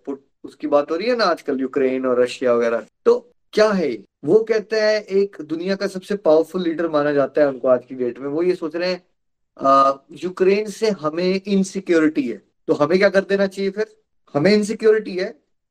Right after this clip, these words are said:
तो इसलिए हम वॉर करेंगे और हम उनको मारेंगे। एक बात सोच के बताइए कि जो दुनिया का सबसे पावरफुल लीडर माना ही जाता है उसको इनसिक्योरिटी कहाँ से आ रही है?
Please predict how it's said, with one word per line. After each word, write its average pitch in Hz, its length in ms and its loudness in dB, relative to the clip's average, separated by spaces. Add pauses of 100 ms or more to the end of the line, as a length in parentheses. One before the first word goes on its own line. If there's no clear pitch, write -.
(280)
तो - 40 -6
इसलिए 190 320 -2
हम 175 240 -2
वॉर 175 200 4
करेंगे 156 420 0
और 170 100 2
हम 156 120 -4
उनको 156 180 -8
मारेंगे। 123 440 -4 (360)
एक 165 160 2
बात 185 160 2
सोच 175 200 -4
के 190 100 -4
बताइए 127 580 -4 (200)
कि 196 120 -4
जो 190 300 2
दुनिया 180 360 -2
का 190 180 0
सबसे 190 320 -6
पावरफुल 165 460 2
लीडर 165 260 -4
माना 147 240 -4
ही 170 80 -4
जाता 160 320 -2
है 165 60 -8
उसको 185 260 -6
इनसिक्योरिटी 196 520 -2
कहाँ 185 200 -2
से 180 120 -4
आ 147 80 2
रही 120 180 -8
है? 117 60 -10